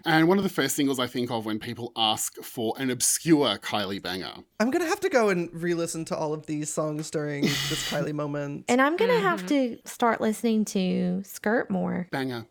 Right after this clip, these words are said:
Speaker 1: banger. I'll say it
Speaker 4: <laughs>
Speaker 1: three
Speaker 4: Yeah,
Speaker 1: more times.
Speaker 4: it's definitely
Speaker 1: Bloody
Speaker 4: grown
Speaker 1: banger.
Speaker 4: on me.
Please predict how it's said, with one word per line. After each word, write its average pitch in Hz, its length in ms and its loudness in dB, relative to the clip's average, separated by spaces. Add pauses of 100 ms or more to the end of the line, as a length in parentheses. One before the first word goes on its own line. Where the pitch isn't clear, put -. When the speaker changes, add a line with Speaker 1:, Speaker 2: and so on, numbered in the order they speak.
(120)
Speaker 1:
banger. 135 380 -2 (180)
I'll - 80 -12
say 311 380 4
it - 60 2
Speaker 4:
<laughs> - 400 0
Speaker 1:
three 262 140 0
Speaker 4:
Yeah, 180 160 10
Speaker 1:
more 160 100 6
times. 135 360 2
Speaker 4:
it's 123 40 -4
definitely 247 380 8
Speaker 1:
Bloody - 0 -
Speaker 4:
grown 208 240 6
Speaker 1:
banger. 196 100 2
Speaker 4:
on 175 120 0
me. 170 380 0